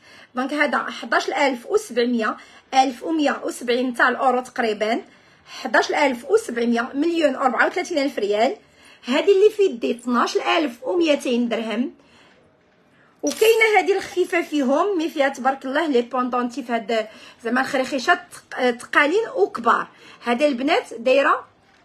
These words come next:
تسعة آلاف وميتين درهم، تسعمية وعشرين د الاورو،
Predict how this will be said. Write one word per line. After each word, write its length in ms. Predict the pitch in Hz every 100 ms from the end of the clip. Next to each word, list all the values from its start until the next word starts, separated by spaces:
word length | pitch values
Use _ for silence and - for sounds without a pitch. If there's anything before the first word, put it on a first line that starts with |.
| _
تسعة 320 | - 339 269 311
آلاف 260 | 427 -
وميتين 500 | 403 415 - 403 339
درهم، 160 | 240 185 _ _ _ -
تسعمية 580 | - 294 302 339 294 -
وعشرين 600 | 285 254 - 269 247 214
د 40 |
الاورو، 560 | 240 - 247 226 269